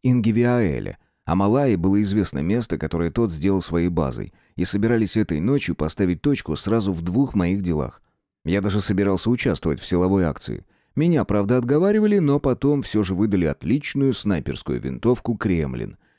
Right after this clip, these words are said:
и доверили прикрывать штурм. Понятное дело, пластунам я был не ровня, но со ста пятидесяти метров спокойно укладывал пули в ростовую мишень. В полигонных условиях, конечно. Но мне бы и не пришлось.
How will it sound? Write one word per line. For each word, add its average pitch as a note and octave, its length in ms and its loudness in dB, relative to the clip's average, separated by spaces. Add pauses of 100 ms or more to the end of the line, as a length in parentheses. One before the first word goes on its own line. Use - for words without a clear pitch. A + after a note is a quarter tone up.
и F#2+ 120 0
доверили A2 500 2
прикрывать F#2+ 480 0
штурм. - 420 -10 (460)
Понятное G3+ 440 2
дело, F#2+ 340 0 (240)
пластунам A2+ 580 2
я G2 200 2
был G#2 140 0
не G#2+ 140 0
ровня, F#2+ 400 -2 (260)
но G#2 240 0
со A2 160 2
ста F#2 220 0
пятидесяти F#2+ 480 0
метров F#2 340 0
спокойно G2 520 0
укладывал G2 600 2
пули G#2 380 2
в E2 160 0
ростовую F2+ 420 0
мишень. D2+ 400 -2 (400)
В - 80 -18
полигонных D3 540 2
условиях, D2+ 440 -2
конечно. E2+ 540 -2 (220)
Но E3 260 0
мне G3 260 4
бы G3 200 4
и F#3+ 60 4
не F#3 120 2
пришлось. E3 640 0